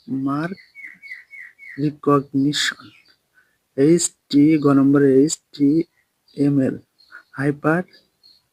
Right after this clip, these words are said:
টেক্সট মার্কআপ ল্যাঙ্গুয়েজ। ঘ নম্বরে আছে টিন, ট্যাক্স আইডেন্টিফিকেশন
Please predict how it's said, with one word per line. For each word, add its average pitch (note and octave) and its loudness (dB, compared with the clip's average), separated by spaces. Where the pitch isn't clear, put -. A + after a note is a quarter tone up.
টেক্সট D3+ 0
মার্কআপ D3 -6
ল্যাঙ্গুয়েজ। C3+ 0
ঘ C#3 0
নম্বরে D3 -4
আছে D3 -6
টিন, C3+ -2
ট্যাক্স D#3+ -2
আইডেন্টিফিকেশন C#3+ -6